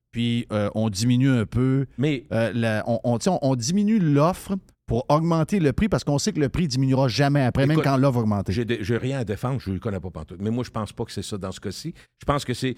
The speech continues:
Speaker 2: dans le cas des dix, quinze, vingt boîtes, là, c'est, c'est l'effet, euh, papier de
Speaker 1: Oh,
Speaker 2: toilette
Speaker 1: oui, ça, c'est
Speaker 2: à
Speaker 1: sûr
Speaker 2: pandémie,
Speaker 1: que ça,
Speaker 2: même
Speaker 1: ça, c'est
Speaker 2: affaire.
Speaker 1: sûr que
Speaker 2: On va en
Speaker 1: ça,
Speaker 2: manquer, on va
Speaker 1: ça,
Speaker 2: en
Speaker 1: c'est
Speaker 2: acheter.
Speaker 1: sûr que ça a pas
Speaker 2: Bon,
Speaker 1: aidé, là.
Speaker 2: ça, ça promet-, ben, pour répondre à Jerry, plus précisément, j'ai fait mes recherches.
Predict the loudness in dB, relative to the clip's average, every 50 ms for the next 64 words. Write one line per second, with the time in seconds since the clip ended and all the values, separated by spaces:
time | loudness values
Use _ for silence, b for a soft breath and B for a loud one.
0 | B B B -2 -2 0 2 0 0 0 0 0 -2 -4 -6 -4 -4 -4 -4 -4
1 | -4 -4 -6 -6 -4 -4 -6 -6 -6 -6 -8 -6 -6 -6 -6 -6 -6 -6 -6 -6
2 | -6 -6 -4 -4 -4 -4 -6 -8 -12 _ _ _ _ _ _ -8 -6 -6 -6 -6
3 | -6 -6 -4 -2 2 2 4 4 6 6 6 6 6 4 4 2 2 0 0 0
4 | 0 2 2 2 4 4 4 4 2 2 2 0 0 0 0 0 0 0 0 0
5 | 0 2 0 2 2 4 4 4 4 4 4 2 2 0 0 2 2 2 4 4
6 | 4 4 4 4 4 4 4 4 4 2 2 0 -2 -4 -4 -6 -4 -2 0 0
7 | 0 0 0 0 -2 -2 -2 0 0 0 0 -2 -4 -4 -2 -2 0 0 0 0
8 | 0 0 0 0 0 0 0 0 0 0 -2 -4 -8 -10 _ -6 -4 -2 0 -2
9 | -2 -2 -2 -2 0 0 -2 -4 -6 b b b _ _ _ _ -6 -4 -4 -2
10 | -2 -4 -6 -6 -8 -12 -14 -14 -16 -16